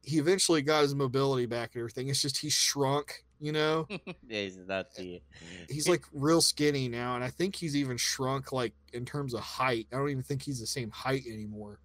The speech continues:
Speaker 2: I-, isn't he doing, uh, the, n-, n-, I forget, I always fuck up his name.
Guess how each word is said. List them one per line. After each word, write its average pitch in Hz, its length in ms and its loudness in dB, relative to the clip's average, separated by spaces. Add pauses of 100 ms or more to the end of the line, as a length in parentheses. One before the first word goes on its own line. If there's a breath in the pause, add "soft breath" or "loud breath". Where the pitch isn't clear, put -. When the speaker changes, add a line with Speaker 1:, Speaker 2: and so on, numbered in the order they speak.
(800)
Speaker 2:
I-, 110 160 -6
isn't 170 280 -8
he 165 100 -8
doing, 123 460 -6
uh, 92 480 -4 (800)
the, 92 520 -6 (100)
n-, 85 240 -18 (420)
n-, 107 100 -16 (240)
I 92 100 -8
forget, - 300 -16
I 101 160 2
always 104 240 -2
fuck 95 240 -6
up 82 140 -10
his 87 160 -10
name. 85 300 -12